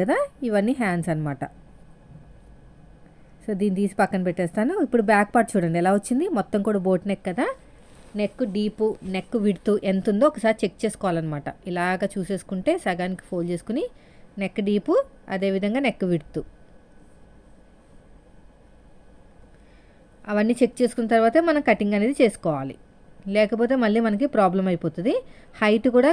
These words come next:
కరెక్ట్గానే ఉందండి. వీళ్ళు హైట్ వన్ ఇంచ్ పెంచమన్నారు. కింద మనకి క్లాత్ ఉంది కాబట్టి అసలు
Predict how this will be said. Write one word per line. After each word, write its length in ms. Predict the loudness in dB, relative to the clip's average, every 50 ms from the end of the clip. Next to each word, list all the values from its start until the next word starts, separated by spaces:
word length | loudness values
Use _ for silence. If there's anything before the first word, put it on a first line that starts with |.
| 4 2
కరెక్ట్గానే 380 | 0 0 0 0 2 2 2 2
ఉందండి. 240 | 2 2 2 2 2 2
వీళ్ళు 140 | 2 2 0 0
హైట్ 220 | 0 0 0 0 0 0
వన్ 120 | 2 2 0
ఇంచ్ 100 | 0 0 0
పెంచమన్నారు. 580 | -2 -2 -2 -4 -4 -4 -2 -2 0 2 2 2 0 0 -2
కింద 160 | -2 0 0 0 0
మనకి 200 | 0 -2 -2 -4 -2 -2
క్లాత్ 240 | 0 0 -2 -2 -2
ఉంది 120 | -2 -2 0 0
కాబట్టి 360 | 0 0 -2 -2 0 0 0 0 0 -4 -12 -20 -20 -18 -10 -8 -8
అసలు 160 | -6 -4 -4